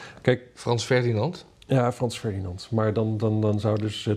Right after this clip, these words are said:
Speaker 1: Timmermans worden neergeschoten in Joegoslavië.
Speaker 2: <laughs>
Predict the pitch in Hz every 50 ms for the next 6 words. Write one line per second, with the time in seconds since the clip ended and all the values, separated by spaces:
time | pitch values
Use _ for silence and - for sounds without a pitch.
0 | - - 135 120 110 98 92 90 92 - - 110 92 98 95 95 95 95 90 -
1 | - - 104 98 92 - - 101 98 95 92 - - - - - - - - 131
2 | 107 - - - - - - - - - - - - 160 147